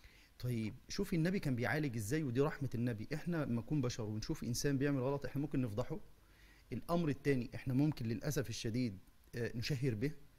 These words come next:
للأسف الشديد لما يجي يقول: "أنا عاوز أتوب"، فممكن نبدأ نتنرفز عليه، لكن المعالجة هنا خاطئة. تعالي نشوف معالجة النبي عليه الصلاة والسلام، لكن بعد ما ناخد ال-، التليفون اللي مع حضرتك.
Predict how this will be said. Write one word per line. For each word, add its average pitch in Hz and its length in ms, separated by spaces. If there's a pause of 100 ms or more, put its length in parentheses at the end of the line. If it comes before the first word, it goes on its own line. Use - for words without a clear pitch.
(360)
للأسف 139 420
الشديد 131 380
لما 117 160
يجي 139 120
يقول: 135 220
"أنا 123 180
عاوز 139 200
أتوب"، 143 220
فممكن 135 760
نبدأ 139 340
نتنرفز 117 500
عليه، 143 280
لكن 113 340
المعالجة 113 420
هنا 135 140
خاطئة. 135 460 (300)
تعالي 117 280
نشوف 139 320
معالجة 113 520
النبي 113 340
عليه 123 220
الصلاة 123 260
والسلام، 135 280
لكن 117 220
بعد 120 200
ما 113 140
ناخد 123 260 (160)
ال-، 95 280
التليفون 110 580
اللي 98 160
مع 95 80
حضرتك. - 540